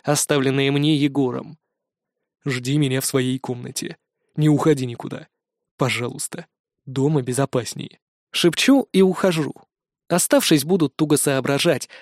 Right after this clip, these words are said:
а я и так слишком затянул с этим делом. Найти сбежавшую не составляет труда. Беру её под руку и веду в машину. "Куда вы меня повезёте?" Бледнеет, чуя неладное. Молчу. "Я не убивала Егора, отпустите меня, прошу вас!"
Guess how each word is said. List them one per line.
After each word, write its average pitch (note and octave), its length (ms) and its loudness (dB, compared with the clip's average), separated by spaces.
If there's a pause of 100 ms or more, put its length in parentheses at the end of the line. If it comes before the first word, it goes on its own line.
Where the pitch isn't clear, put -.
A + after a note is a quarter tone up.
(100)
а C#3+ 100 2
я D3+ 200 4
и C#3 100 4
так D3 280 2
слишком D3 420 2
затянул D3 400 0
с - 100 -2
этим D3 240 -2
делом. C3 400 -8 (600)
Найти F#3+ 280 4
сбежавшую F#3+ 580 4
не D#3 120 4
составляет D#3+ 600 2
труда. - 360 -2 (440)
Беру A3+ 280 8
её E3+ 300 6
под B3 240 6
руку A3+ 360 6 (180)
и B3 100 4
веду F#3+ 260 6
в C#3+ 60 2
машину. B2+ 520 -2 (840)
"Куда A3 300 4
вы G#3 100 8
меня G3 220 6
повезёте?" G3 560 6 (540)
Бледнеет, C#3+ 600 2
чуя C#3+ 260 4
неладное. C#3+ 680 -2 (500)
Молчу. D#3 580 -2 (640)
"Я F#3 220 2
не A3 100 2
убивала A#3+ 460 4
Егора, A3 440 4
отпустите D4 480 4
меня, A3+ 240 4
прошу C#4+ 400 6
вас!" A3 300 4